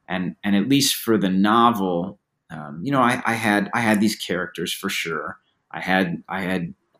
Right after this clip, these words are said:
you know, this kid, Jake Doyle, and his little sister who was way smarter than him, and his, his parents, his dad who just wants him to play outside, and his mom who's this overworked teacher, 'cause they're all loosely based on my own family. And then you have these friends in this,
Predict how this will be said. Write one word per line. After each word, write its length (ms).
you 80
know, 300
this 180
kid, 320
Jake 300
Doyle, 400
and 80
his 260
little 280
sister 600
who 80
was 140
way 160
smarter 420
than 160
him, 220
and 100
his, 300
his 120
parents, 560
his 160
dad 280
who 60
just 220
wants 380
him 140
to 80
play 300
outside, 520
and 80
his 120
mom 360
who's 160
this 180
overworked 500
teacher, 420
'cause 100
they're 160
all 160
loosely 300
based 300
on 120
my 120
own 160
family. 460
And 300
then 100
you 120
have 120
these 180
friends 600
in 100
this, 260